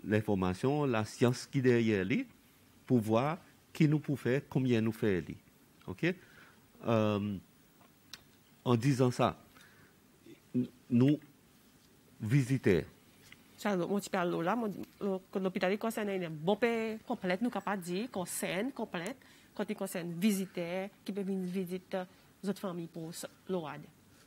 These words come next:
Speaker 1: Moi, moi, tiens, content, là, c'est l'appel, moi. Si vous pas besoin de visiter, un dimanche, l'hôpital pas venir. À cause d'un concern, ça, pour nous.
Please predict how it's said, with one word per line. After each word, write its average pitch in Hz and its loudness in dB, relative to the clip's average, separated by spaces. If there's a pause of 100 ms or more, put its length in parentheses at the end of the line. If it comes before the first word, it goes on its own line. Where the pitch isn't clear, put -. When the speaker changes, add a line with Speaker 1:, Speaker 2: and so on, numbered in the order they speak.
(360)
Speaker 1:
Moi, 127 0 (120)
moi, 127 2
tiens, 143 0
content, 123 2
là, 147 2
c'est 147 0
l'appel, 107 2
moi. 85 -6 (360)
Si - -10
vous 262 2
pas 165 4
besoin 139 4
de 131 4
visiter, 123 -2 (400)
un 127 4
dimanche, 110 0 (180)
l'hôpital 123 -2
pas 160 -2
venir. 92 -2 (1500)
À 127 2
cause 117 2
d'un 117 6
concern, 120 2
ça, 87 -6
pour 98 -4
nous. 76 -6